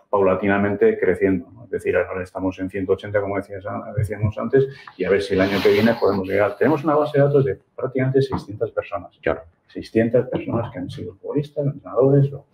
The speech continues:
Speaker 1: es decir,
Speaker 2: Mm.
Speaker 1: que, que sí, que pasa que, bueno, pues desde el local vamos a hacer mucha, mucha,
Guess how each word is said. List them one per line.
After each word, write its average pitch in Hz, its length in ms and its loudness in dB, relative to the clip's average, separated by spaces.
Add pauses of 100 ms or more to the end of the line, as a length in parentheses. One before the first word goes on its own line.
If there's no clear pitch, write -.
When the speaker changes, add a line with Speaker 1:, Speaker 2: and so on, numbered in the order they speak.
(400)
Speaker 1:
es 135 120 4
decir, 104 180 6
Speaker 2:
Mm. - 100 -8 (160)
Speaker 1:
que, - 260 2
que 131 120 2
sí, 131 180 2
que 98 400 2
pasa 110 300 2
que, 107 80 2
bueno, 110 260 4
pues 101 180 2
desde 101 200 6
el 107 60 6
local 135 240 6
vamos 143 280 4
a - 40 4
hacer 135 200 2
mucha, 123 400 2
mucha, 107 680 0